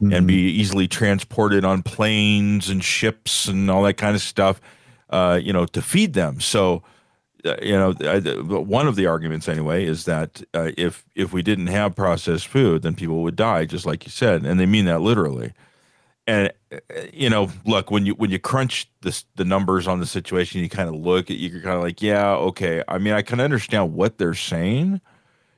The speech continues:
Speaker 2: If you are, sa-, if you are living in the desert and you have no food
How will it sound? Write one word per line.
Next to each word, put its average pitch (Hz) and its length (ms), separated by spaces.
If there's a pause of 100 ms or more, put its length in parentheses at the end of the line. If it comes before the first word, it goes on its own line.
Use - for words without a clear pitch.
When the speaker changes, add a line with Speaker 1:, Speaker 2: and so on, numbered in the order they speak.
Speaker 2:
If 98 200
you 160 140
are, 156 220
sa-, - 180
if 107 220
you 185 140
are 151 260
living 147 480
in 165 80
the 147 80
desert 92 640 (1080)
and 107 120
you 110 100
have 127 200
no 143 160
food 82 580